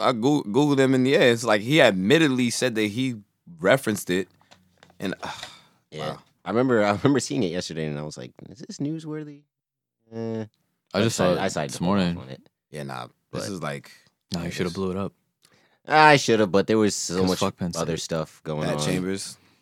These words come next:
Speaker 1: on a Saratobi Hall of Shame.
Speaker 2: Basically.
Speaker 3: With Dak Prescott.
Speaker 2: Plus, Penn State is not a, a prominent
Speaker 1: Oh, well, I mean,
Speaker 2: basketball
Speaker 1: it
Speaker 3: That's
Speaker 2: program,
Speaker 3: my,
Speaker 2: so.
Speaker 3: that's my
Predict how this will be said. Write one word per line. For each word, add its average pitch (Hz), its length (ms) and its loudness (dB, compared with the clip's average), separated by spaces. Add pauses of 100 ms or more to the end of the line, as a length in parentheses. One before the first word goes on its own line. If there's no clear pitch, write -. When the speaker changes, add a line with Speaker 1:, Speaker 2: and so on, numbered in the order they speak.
(240)
Speaker 1:
on 82 80 -14
a 78 60 -10
Saratobi 78 680 -8
Hall 76 240 -12
of 82 80 -14
Shame. 69 300 -18 (680)
Speaker 2:
Basically. 62 420 -14 (140)
Speaker 3:
With 85 160 -8
Dak 82 200 -6
Prescott. - 300 -10
Speaker 2:
Plus, 156 160 2
Penn 120 180 4
State 113 200 0
is 92 80 -2
not 92 160 0
a, 73 160 -6
a 78 100 -12
prominent 85 340 -2
Speaker 1:
Oh, - 20 0
well, 80 100 0
I 90 60 -2
mean, 92 120 -2
Speaker 2:
basketball 98 200 2
Speaker 1:
it - 20 0
Speaker 3:
That's 90 140 4
Speaker 2:
program, 92 100 2
Speaker 3:
my, 80 140 2
Speaker 2:
so. 73 80 -6
Speaker 3:
that's 65 140 -6
my 67 140 -8